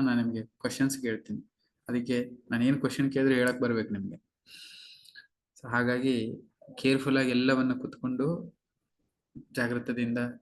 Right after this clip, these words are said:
ಅದನ್ನ ನೋಡ್ಬೇಕು ಮತ್ತು ಕೇಳ್ಬೇಕು. ಓಕೆ, ಚಲೋ. ಪ್ರಸಂಗದ ಈ ಪ್ರಸಂಗ ಇತ್ತಲ್ವಾ, ಯಾರ ಪ್ರಸಂಗ ಅದು?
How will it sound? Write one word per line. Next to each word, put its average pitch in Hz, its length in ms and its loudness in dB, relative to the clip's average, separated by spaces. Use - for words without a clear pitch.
ಅದನ್ನ 117 200 -6
ನೋಡ್ಬೇಕು 120 440 0
ಮತ್ತು - 220 -6
ಕೇಳ್ಬೇಕು. - 580 -12
ಓಕೆ, - 240 0
ಚಲೋ. 104 240 -8
ಪ್ರಸಂಗದ 147 460 6
ಈ 143 140 -2
ಪ್ರಸಂಗ 143 420 0
ಇತ್ತಲ್ವಾ, 131 460 2
ಯಾರ 147 380 6
ಪ್ರಸಂಗ 120 340 2
ಅದು? 113 160 -2